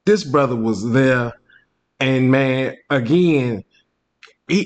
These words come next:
he, he, he was one of the ones to s-, they was gonna teach him all this <laughs> other stuff, uh, the tongue, the language, you know, skillful in,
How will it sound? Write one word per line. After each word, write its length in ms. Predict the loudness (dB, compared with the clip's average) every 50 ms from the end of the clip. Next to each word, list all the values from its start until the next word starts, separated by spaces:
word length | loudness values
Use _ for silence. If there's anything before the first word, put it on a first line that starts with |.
| -2 0
he, 200 | 2 2 2 0
he, 500 | -2 -4 -2 0 2 4 2 2 0 -4 -10
he 220 | -6 -2 0 0 2
was 160 | 2 2 2
one 220 | 2 2 0 0 0
of 60 | -2
the 80 | -2 -2
ones 500 | 0 0 2 2 2 2 2 2 0 -2
to 100 | -6 -10
s-, 260 | -12 -8 -6 -6 -6 -6 -4 _
they 120 | -2 0
was 120 | 0 0 0
gonna 200 | -2 -2 -2 -2
teach 260 | -4 -4 -4 -2 -2
him 200 | -2 -2 -2 -4 -8 -10 _ -4
all 400 | 0 0 2 2 2 2 2 2
this 320 | 2 2 0 -2 -6 -4
<laughs> 40 | -2
other 400 | -2 -2 -2 -4 -10 -6 -2 -2
stuff, 540 | -2 -2 -2 -6 -2 -2 -2 -2 -2 -6 -12 -18 _ -20 -20 -20 -20 -20 -20 -20 -8 -6 -4
uh, 120 | -4 -4 -6 -10 -12 -14 -14 -16 _ _ _ -4
the 100 | -4 -4
tongue, 540 | -2 -4 0 0 2 2 2 2 0 0 0
the 60 | -2
language, 580 | 0 0 0 2 0 0 0 0 -2 -4 -6 -12 -16 -20 -20 _ _ _ _ _ _
you 120 | 0 2 2
know, 220 | 2 0 -2 -4
skillful 540 | -6 -4 0 2 2 2 2 0 -2 -2 0
in, 240 | 0 -2 -2 -6